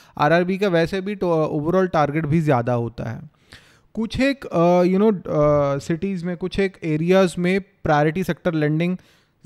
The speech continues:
के लोन ज़्यादा दिए जाते हैं, कुछ एक, uh, सिटीज में कम।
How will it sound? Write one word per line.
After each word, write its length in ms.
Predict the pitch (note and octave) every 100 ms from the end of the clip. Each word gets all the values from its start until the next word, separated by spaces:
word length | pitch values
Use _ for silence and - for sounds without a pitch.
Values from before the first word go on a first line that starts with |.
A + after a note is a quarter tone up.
| -
के 80 | G3
लोन 220 | F3+ G3
ज़्यादा 240 | F3+ F#3+ G3+
दिए 220 | F#3 D#3+
जाते 280 | C#3 A#2 A#2+
हैं, 140 | G#2+ _ _ _ _ _ _ _ _ _ _
कुछ 180 | F3+ F#3
एक, 160 | F3+
uh, 380 | - D3+ C#3+ C#3+
सिटीज 320 | - C3 C3
में 120 | A#2+
कम। 280 | A2 D#3+ F3